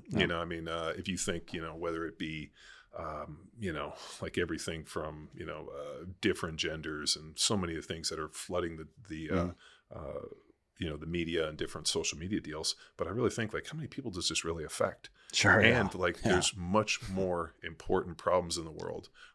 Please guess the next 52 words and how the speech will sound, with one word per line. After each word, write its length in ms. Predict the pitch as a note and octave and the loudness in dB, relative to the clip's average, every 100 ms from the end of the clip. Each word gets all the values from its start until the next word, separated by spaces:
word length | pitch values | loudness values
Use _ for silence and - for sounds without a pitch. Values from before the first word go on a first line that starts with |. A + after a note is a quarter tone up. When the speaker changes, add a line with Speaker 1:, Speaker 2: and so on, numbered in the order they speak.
| - | -4
Speaker 2:
Like, 140 | F2 | 2
I 60 | E2 | 2
feel 300 | - G#2+ F#2+ | 4 6 6
like 220 | E2+ D#2+ | 6 2
we're 80 | E2+ | -4
being 220 | E2 E2 | -6 -8
distracted 600 | D#2+ - - E2 D#2+ F2 | -2 0 4 4 4 -2
with 140 | D#2+ | -8
minutia 560 | D#2 D#2 F2 - E2+ E2+ - - | -8 -4 2 2 2 -2 -6 -4
Speaker 1:
Sure. 160 | - | 0
Speaker 2:
because 360 | G2 - E2+ F#2 | 2 4 4 4
it's, 280 | F2 - - | 4 6 6
uh, 360 | E2+ E2+ E2+ | 4 2 0
almost 640 | - F2+ F#2 F2 - - - | 0 0 0 -2 -2 -4 -4
too 260 | - G#2+ G2 | 0 2 2
much 460 | E2+ F2+ F2 - | 0 0 2 0
to 80 | E2+ | -2
grasp 560 | D#2+ D#2 D2+ G2+ - B2+ | -6 -2 -2 2 6 10
Speaker 1:
Well, 120 | A#2+ | 10
it's 240 | - - - - | 10 4 2 -2
Speaker 2:
when 140 | F#2+ F2 | 0 2
you 80 | |
look 200 | E2 F2 | 4 4
at 100 | E2 | 4
the, 280 | F#2+ E2+ E2+ | 2 2 2
at 120 | F#2 - | 0 -2
the 80 | |
grand 240 | E2+ F2 E2 | 0 4 4
scheme 220 | - F2 | 2 0
of 40 | F2 | 0
what's 120 | - | 0
happening 260 | - - | 0 0
in 40 | E2+ | 6
Speaker 1:
Sure, 160 | A#2 | 8
Speaker 2:
the 60 | E2+ | 8
Speaker 1:
it's 120 | - | 4
Speaker 2:
world. 60 | - _ - | -6 _ 2
Speaker 1:
paralysis 580 | G#2 F#2+ F2 E2+ D#2+ | 6 8 8 4 -2
by 200 | - F2 | 2 2
analysis, 440 | D2+ E2 D#2+ C#2 C#2 | 2 -2 -4 -6 -4
right? 140 | D#2+ | 4
Speaker 2:
Well, 80 | A2 | 4
Speaker 1:
There's 80 | - | 6
too 100 | A2+ | 4
many 160 | G2 F2+ | 4 4
options. 560 | E2+ - C#2 C#2+ - | 2 0 -6 -6 0
Speaker 2:
well, 180 | C#3 C#3+ | 4 8
so 160 | - - | 8 10
Speaker 1:
That 160 | G2 F#2+ | 10 10
way 140 | F2+ | 4
people 260 | F#2+ F#2+ E2+ | 2 -6 -4
can't 300 | F#2+ E2+ | -2 -2